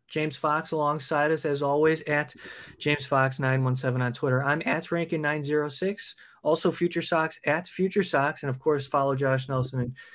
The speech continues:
Jim Margulis as well, uh, the Sox Machine team that allowed us to do the, uh, what we're doing right now. Thank you, everybody, for tuning in.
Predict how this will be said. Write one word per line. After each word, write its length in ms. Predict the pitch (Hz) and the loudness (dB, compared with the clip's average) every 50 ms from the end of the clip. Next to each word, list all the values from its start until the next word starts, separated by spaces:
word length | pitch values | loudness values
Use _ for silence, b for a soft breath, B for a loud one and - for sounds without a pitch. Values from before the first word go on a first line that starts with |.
| B B B | B B B
Jim 180 | - 135 135 135 | -4 0 2 4
Margulis 440 | 131 127 123 117 127 127 117 110 - | 6 6 6 4 4 2 2 2 0
as 120 | 127 117 | -2 0
well, 340 | 123 123 117 113 113 110 - b b b b b - | 2 2 4 2 2 0 -6 b b b b b -8
uh, 180 | - 120 113 113 | -4 -2 -2 -2
the 100 | 117 123 | -2 -2
Sox 320 | - - 131 123 123 - | 0 2 2 2 0 0
Machine 320 | 135 131 131 - 120 117 113 | -4 -4 -2 -2 -4 -4 -4
team 240 | - - 131 127 123 | -2 -2 0 0 2
that 80 | 123 | 2
allowed 300 | 123 123 123 123 123 120 | 2 2 2 2 2 0
us 140 | 120 117 - | -2 -4 -6
to 120 | - 123 | -8 -6
do 140 | 120 123 123 | -2 -2 0
the, 260 | 117 113 127 - - | 0 -2 -4 -2 -2
uh, 180 | 131 123 123 127 | 0 0 0 0
what 180 | 156 170 175 156 | 2 2 2 4
we're 100 | 160 160 | 2 2
doing 220 | 160 160 156 156 | 2 2 2 2
right 160 | 156 151 156 160 | 0 0 2 2
now. 160 | 160 151 139 | 4 2 2
Thank 320 | 131 - 170 175 185 180 | 2 2 0 0 0 2
you, 180 | 202 196 185 - - | 0 0 0 2 2
everybody, 460 | - 165 185 185 175 180 175 180 185 | 2 4 4 4 4 4 4 4 2
for 140 | 180 - 147 | 0 -4 -8
tuning 380 | 131 - 185 165 165 156 156 | -4 -2 0 0 0 0 0
in. 280 | 156 165 190 220 220 | 2 2 2 2 0